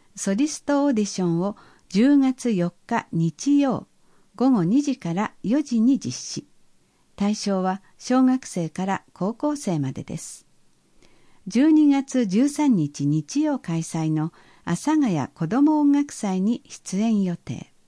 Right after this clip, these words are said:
十一月十五日、二十九日、十二月六日、いずれも日曜の午後一時三十分から三時三十分。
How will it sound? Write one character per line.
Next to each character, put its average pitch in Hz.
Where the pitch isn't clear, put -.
十 208
一 262
月 226
十 254
五 214
日、 180
二 285
十 160
九 247
日、 -
十 208
二 294
月 247
六 156
日、 -
い 180
ず 254
れ 320
も 294
日 202
曜 302
の 143
午 247
後 240
一 180
時 233
三 240
十 233
分 151
か 139
ら 135
三 302
時 131
三 175
十 170
分。 -